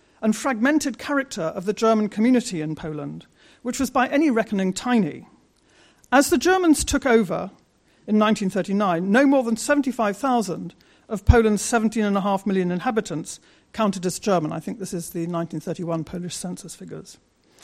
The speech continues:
The resettlement of ethnic German farm families from outside Poland, some of them even replacing local Germans who'd already been shipped off to repopulate the Warthegau,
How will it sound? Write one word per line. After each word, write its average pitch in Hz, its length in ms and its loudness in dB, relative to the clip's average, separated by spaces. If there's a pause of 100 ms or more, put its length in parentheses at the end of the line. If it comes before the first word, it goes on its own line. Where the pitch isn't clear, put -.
(320)
The 247 80 4
resettlement 285 680 4
of 208 100 -6
ethnic - 320 -2
German 220 320 4
farm 247 440 4
families 190 360 2
from - 160 -4
outside 220 540 0
Poland, 160 420 0 (500)
some 294 220 6
of 254 80 8
them 220 300 0
even 220 220 4
replacing 208 480 2
local 220 260 2
Germans 185 400 2
who'd 202 140 -2
already 185 200 4
been 175 140 -4
shipped - 320 -6
off 180 180 -6
to 190 80 -10
repopulate 185 600 -4
the 165 60 -10
Warthegau, 180 600 0